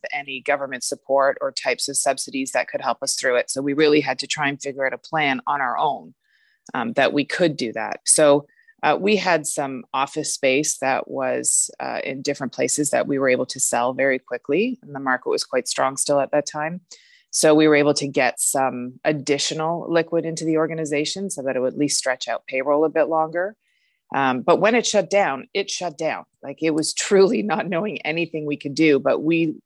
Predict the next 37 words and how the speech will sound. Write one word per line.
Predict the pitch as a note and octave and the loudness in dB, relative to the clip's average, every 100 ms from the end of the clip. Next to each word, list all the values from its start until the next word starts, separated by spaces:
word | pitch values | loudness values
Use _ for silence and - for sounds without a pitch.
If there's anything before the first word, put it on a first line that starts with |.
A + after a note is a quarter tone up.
| - | -8
we | F3 | -6
spent | F3 - A3 A3 | -4 0 0 0
the | F#3+ F3 | -2 0
first | F3 E3 - | 0 0 -2
month | D#3 F3+ A3 _ _ _ _ _ _ | -6 -6 -8 _ _ _ _ _ _
postponing, | E3+ E3 D3+ C3 E2+ - _ _ _ | 0 2 2 2 0 -10 _ _ _
calling | - E3 C#3+ - _ | -2 0 0 -4 _
all | F#3+ F#3+ | 4 4
the | F3+ | 2
programs | D#3 E3 D#3 E3 D3+ | -2 -8 -6 -8 -4
that | C#3+ C3+ | -4 -2
we'd | C#3 | 0
already | D#3+ E3 D3+ | 2 2 -2
had | D#3 D3 | -2 -4
pre-booked, | - C#3 B2+ G3+ A3+ - - _ _ D3+ | -4 -6 2 2 2 -6 -16 _ _ -2
making | E3 D#3+ C#3+ | 0 0 -2
sure | - - F3+ F#3 E3+ | -2 2 2 2 2
that | D3+ C3+ - | 2 2 0
we | E3 | -2
were | D3 | 0
able | C#3+ D3+ | 0 -2
to | D3 D#3 | -4 -6
mitigate | D#3 D3 C#3+ C#3 - _ | -4 -2 -2 -2 -6 _
any | F3 F#3+ F#3 D3+ C#3+ _ _ _ - | -4 -2 -2 -4 -8 _ _ _ -4
type | F3+ E3+ | 0 2
of | D3 C3+ | 0 -4
loss | C#3 C#3 F#3 - | -2 0 -2 -4
that | D3+ | -6
our | D3 | -6
clients | C3+ D#3 D3 C#3 | -6 -8 -8 -8
wouldn't | C3+ D3+ E3+ | 0 0 0
have | D#3+ D#3+ - | -2 -4 -4
to | E3 | -4
feel. | F3 F3+ G#3+ | 2 4 4
So | - C#3+ | 2 0
we | C#3 B2+ | 0 0
would, | A#2+ | -2